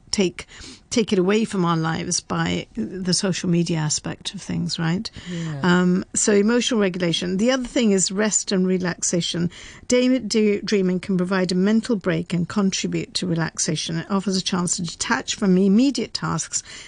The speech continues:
Speaker 1: and engage in unstructured, imaginative thinking, which can be rejuvenating.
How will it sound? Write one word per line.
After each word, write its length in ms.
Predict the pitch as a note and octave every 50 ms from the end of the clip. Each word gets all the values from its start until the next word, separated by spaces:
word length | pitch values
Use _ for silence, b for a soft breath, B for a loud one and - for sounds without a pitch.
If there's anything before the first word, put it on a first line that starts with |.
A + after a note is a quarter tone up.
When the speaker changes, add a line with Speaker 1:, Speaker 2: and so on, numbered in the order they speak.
| B B
Speaker 1:
and 160 | - G#3 F#3+
engage 560 | F#3+ F#3+ F#3 F3+ G3 A3 G#3+ G#3+ A3 A3 G3 -
in 120 | F#3 F#3
unstructured, 840 | - - A#3 A#3+ A3+ - - - F3+ - - _ - F3 E3+ D#3+ - -
imaginative 640 | G3+ F#3+ G3 F#3+ G3 F#3+ G3+ G3 F#3 - F#3+ F3 -
thinking, 420 | - F#3 E3+ E3 E3 F3+ F3 E3
which 220 | E3 - - - -
can 160 | - F#3 F3+
be 120 | E3+ G3
rejuvenating. 960 | G3 G3 G#3+ G3 - - C4 C4+ - - G#3 E3+ - - - - - - A3